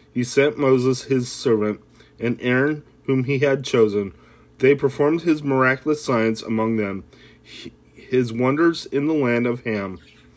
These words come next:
He sent darkness and made the land dark, for he had, had they not rebelled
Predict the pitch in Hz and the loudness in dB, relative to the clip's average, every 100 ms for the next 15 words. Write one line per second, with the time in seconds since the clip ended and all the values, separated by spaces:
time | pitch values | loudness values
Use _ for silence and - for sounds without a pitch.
0 | - - - _ _ - 120 113 104 - | -20 -20 -20 _ _ -4 -2 -2 -6 0
1 | 143 156 151 147 147 156 147 143 135 131 | 0 2 0 0 0 -4 -4 -4 -2 0
2 | 127 123 131 120 113 113 110 120 110 104 | 0 0 0 2 0 -2 -6 -4 -2 -2
3 | 92 - - _ _ _ 120 113 131 135 | -4 -10 -20 _ _ _ -2 0 0 2
4 | 147 147 131 - - - - - _ - | 2 0 -4 -16 -20 -20 -20 -20 _ -4
5 | 127 131 131 117 110 127 _ _ _ _ | 0 0 -2 -8 -14 -20 _ _ _ _
6 | _ 110 127 131 127 123 135 143 139 123 | _ 0 4 4 2 0 0 -2 0 2
7 | 117 113 | 2 2